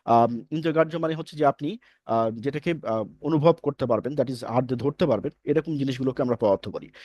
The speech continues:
যেমন ধরেন সফটওয়্যার, সফটওয়্যার কি কোনো পদার্থ? সফটওয়্যার কোনো পদার্থ না, একে আমরা ধরতে পারি না, আর এটা স্থান দখল করে না, এর কোনো ভরও নাই। So এটাকে আমরা পদার্থ বলবো না। অর্থাৎ যেটাকে আমরা দেখতে পাবো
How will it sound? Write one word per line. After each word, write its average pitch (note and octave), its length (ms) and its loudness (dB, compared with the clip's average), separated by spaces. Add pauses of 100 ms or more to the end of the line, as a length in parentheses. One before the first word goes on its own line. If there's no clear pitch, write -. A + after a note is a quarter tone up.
(180)
যেমন D#3 200 6 (100)
ধরেন D#3 240 8
সফটওয়্যার, B2 500 4 (100)
সফটওয়্যার D3 360 2
কি D#3+ 120 -4
কোনো C#3+ 180 -6
পদার্থ? C3 260 -2 (380)
সফটওয়্যার C#3+ 440 2
কোনো C#3 160 -4
পদার্থ A#2 240 2 (100)
না, - 60 -12 (800)
একে C3 200 6
আমরা C#3+ 200 2
ধরতে C3 220 2
পারি G#2+ 180 4
না, - 40 -10 (460)
আর C#3+ 80 8 (140)
এটা C#3+ 260 4
স্থান D#3 240 2
দখল C3 220 -2
করে G#2+ 200 0
না, F2 40 -10 (120)
এর C3+ 140 2
কোনো D#3 140 -4 (520)
ভরও C3+ 420 8
নাই। F#2+ 120 -4 (520)
So C#3 80 2 (220)
এটাকে D#3 200 2
আমরা C#3+ 180 0
পদার্থ B2+ 300 -4
বলবো G#2+ 140 -8
না। A2+ 60 -12
অর্থাৎ D3+ 200 -4
যেটাকে D3 300 -2
আমরা D#3 200 2 (240)
দেখতে C#3+ 300 0
পাবো D3+ 220 2